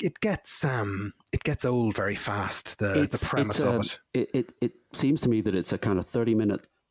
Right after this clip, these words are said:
Speaker 2: T V show, or it's a couple of sketches that,
Speaker 1: Yeah.
Speaker 2: that have just been kind of elongated.
Speaker 1: Yeah.
Speaker 2: Um, and, uh, you know, it's a bit kind of slapsticky, but as you say, it's, it's very dated.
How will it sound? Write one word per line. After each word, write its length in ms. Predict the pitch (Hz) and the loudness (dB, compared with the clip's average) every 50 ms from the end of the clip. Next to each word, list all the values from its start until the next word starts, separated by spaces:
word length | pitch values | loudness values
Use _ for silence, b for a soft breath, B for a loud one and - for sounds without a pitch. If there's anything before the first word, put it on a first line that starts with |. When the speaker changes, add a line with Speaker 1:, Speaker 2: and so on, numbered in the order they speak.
| _ _ _ _ _ _ _ _ _ _ _ - | _ _ _ _ _ _ _ _ _ _ _ -4
Speaker 2:
T 180 | - - 110 | 0 2 2
V 160 | 101 104 101 110 | 4 4 4 2
show, 260 | - - 127 113 110 | 2 2 2 0 2
or 240 | 110 104 98 87 90 | 2 2 2 2 0
it's 200 | - - - - | 0 0 -2 -2
a 140 | 90 - - - - _ _ _ - | -2 -2 -4 -6 -10 _ _ _ -6
couple 220 | - 117 - 98 | -4 -2 -2 -2
of 60 | 87 | -2
sketches 960 | - - - - 104 104 101 - - 117 104 104 101 95 - - - - - - _ _ _ - | -2 -2 -2 -2 -2 -2 -2 0 0 2 2 2 2 2 0 0 -2 -6 -8 -14 _ _ _ -4
that, 60 | 127 127 | -2 0
Speaker 1:
Yeah. 200 | 123 110 98 95 - - | 0 -2 -4 -6 -4 -4
Speaker 2:
that 140 | 107 92 - | -2 -2 -2
have 100 | 98 87 | -2 -2
just 220 | - 110 - - | -2 -2 -2 0
been 180 | - 101 98 92 | 0 0 0 0
kind 220 | - 113 98 95 | 0 0 0 0
of 100 | 92 - - - - | 0 -2 -4 0 2
elongated. 840 | 107 107 113 110 113 110 101 107 107 107 113 110 104 120 104 - - _ B B B B B B B B B | 2 2 2 2 0 0 0 0 0 0 0 -2 -2 -4 -8 -12 -12 _ B B B B B B B B B
Speaker 1:
Yeah. 160 | 135 131 117 | -2 0 0
Speaker 2:
Um, 760 | 117 104 98 98 98 98 98 98 98 98 95 95 98 95 85 - _ _ B B B B B B B B B - | 0 -2 -2 -2 -2 0 0 2 4 4 4 4 4 2 0 -2 _ _ B B B B B B B B B -4
and, 520 | 98 98 98 95 95 95 101 98 95 - | -4 -2 -2 0 0 2 2 2 2 0
uh, 460 | 101 95 92 95 92 90 92 92 92 90 107 98 90 - - - _ | 0 0 0 0 0 0 0 -2 -2 -4 -6 -10 -12 -12 -12 -8 _
you 120 | - 139 147 | 0 2 2
know, 100 | 117 95 | 2 0
it's 120 | - - | 0 -2
a 40 | - 110 | -2 -2
bit 180 | 113 101 - | -4 -4 -4
kind 200 | - - 87 92 - | -4 -4 -2 -2 0
of 40 | |
slapsticky, 800 | - - - - 95 95 95 - - - - 104 - - 107 98 | 0 0 0 0 0 -2 -2 -2 -2 -2 -2 -2 -2 0 0 0
but 140 | 95 123 123 | 0 0 0
as 120 | 135 - 175 | 0 0 0
you 60 | 165 | 0
say, 200 | - - 165 165 | 0 0 0 -2
it's, 180 | 160 - - | -2 -2 -2
it's 220 | 139 135 - - - | -2 -2 -2 -4 -6
very 800 | 120 - - - 139 135 139 143 143 131 120 113 107 101 101 - _ _ _ _ _ _ _ _ _ _ _ _ _ - 101 101 | -6 -8 -6 -4 0 0 2 2 4 4 4 4 4 4 2 0 _ _ _ _ _ _ _ _ _ _ _ _ _ -20 -8 -4
dated. 500 | - 98 107 120 156 147 135 147 127 | -2 0 0 2 0 0 -2 -2 -8